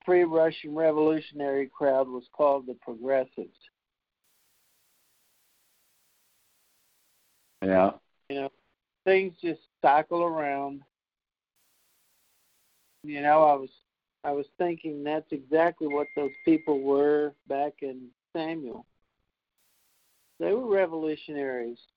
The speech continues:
Speaker 1: The one that wanted to ditch the king, that was a coup. The ones that wanted to get rid of God.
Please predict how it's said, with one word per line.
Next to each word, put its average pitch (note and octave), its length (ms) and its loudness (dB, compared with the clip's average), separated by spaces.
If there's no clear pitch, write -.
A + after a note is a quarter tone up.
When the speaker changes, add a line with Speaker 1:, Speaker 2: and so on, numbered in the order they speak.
Speaker 1:
The D3 60 -4
one D#3 240 -2
that D#3+ 100 -6
wanted D#3+ 320 -4
to C#3+ 100 -2
ditch F3+ 320 4
the D3+ 60 -4
king, F#3 480 0
that G3 160 -2
was G#3 180 -2
a D#3 120 -2
coup. A3 320 2
The D#3 100 -4
ones F3 260 -2
that D#3 120 -4
wanted D#3+ 220 0
to D3 80 -2
get D3+ 220 -2
rid E3 180 0
of D#3 140 0
God. D3+ 380 2